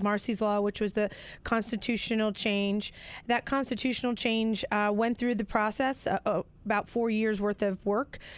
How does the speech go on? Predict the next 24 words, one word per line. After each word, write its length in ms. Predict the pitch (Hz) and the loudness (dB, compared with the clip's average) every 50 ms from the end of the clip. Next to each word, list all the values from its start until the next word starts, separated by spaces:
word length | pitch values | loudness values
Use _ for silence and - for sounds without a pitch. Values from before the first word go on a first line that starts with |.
| - - - - | -14 -8 -2 0
uh, 160 | 214 208 208 | 2 2 4
went 160 | 208 220 220 | 4 2 2
into 140 | 220 220 220 | 2 2 2
the 80 | 208 196 | 0 0
process 420 | - - 226 220 - - 233 - | 0 0 0 2 2 0 0 0
and 100 | 226 214 | 2 2
got 160 | 220 208 208 | 2 2 2
on 120 | 208 208 220 | 2 2 2
the 80 | 220 | 2
ballot. 440 | 196 208 190 190 190 202 214 240 - - - - - - - - | 2 2 2 2 2 2 2 0 -2 -6 -14 -16 -16 -8 -2 0
Uh, 120 | 208 208 | 0 2
that 240 | 196 220 214 214 202 | 4 2 2 2 2
ballot 500 | 220 214 214 214 220 226 226 226 - - - | 2 4 4 4 4 2 2 0 -2 -6 -10
question 560 | - - 233 214 - - - 240 226 226 220 208 | -2 0 0 0 0 0 0 0 2 2 2 2
was, 460 | 202 214 208 202 208 202 - - - - | 2 2 4 2 2 0 0 -2 -2 0
uh, 240 | 202 196 190 190 - - - - - | 0 2 2 0 -2 -4 -6 0 2
overwhelmingly 800 | 262 262 240 240 226 233 233 240 240 240 233 226 226 226 254 | 2 4 4 4 4 4 4 4 2 2 2 2 2 2 2
ninety-four 520 | 254 226 214 220 220 220 - - 220 214 - | 2 2 2 2 2 0 0 0 0 2 2
or 160 | 220 214 214 | 2 2 2
seventy-four 540 | 202 - 254 233 233 226 214 - - 226 202 | 2 2 2 2 4 2 0 0 0 -2 0
percent 460 | - 226 196 - - 208 214 214 - | 0 -2 0 0 2 0 0 0 0
of 140 | - 214 202 | 0 2 2
the 80 | 208 196 | 2 2
voters, 500 | 190 208 208 214 220 233 254 247 - | 2 2 2 4 2 2 2 0 -2